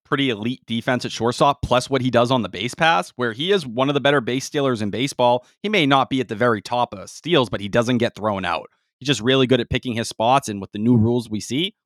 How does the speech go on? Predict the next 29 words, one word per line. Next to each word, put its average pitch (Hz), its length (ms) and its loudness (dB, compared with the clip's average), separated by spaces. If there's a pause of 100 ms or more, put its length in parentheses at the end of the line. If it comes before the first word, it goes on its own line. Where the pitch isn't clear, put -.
(320)
all 131 140 6
these 131 160 2
guys 120 280 4
are 110 40 -6
taking 110 280 -4
advantage 110 420 -6
of 160 140 -2
it. 196 140 -2 (300)
So 165 140 2
if - 120 -2
he's 214 280 -4
hitting, 208 280 -2
you 127 80 0
know, 110 180 -2 (240)
call 202 160 -4
it 208 100 -10
twenty 170 260 -6
to 165 80 -6
twenty-five 151 460 0
jacks, 127 360 -2
we 120 80 -2
know 135 120 2
Fenway's 131 520 0
made 110 260 -6
for 101 220 -4
him 110 180 -4
for 101 140 -10
his 104 120 -6
swing. 113 520 -6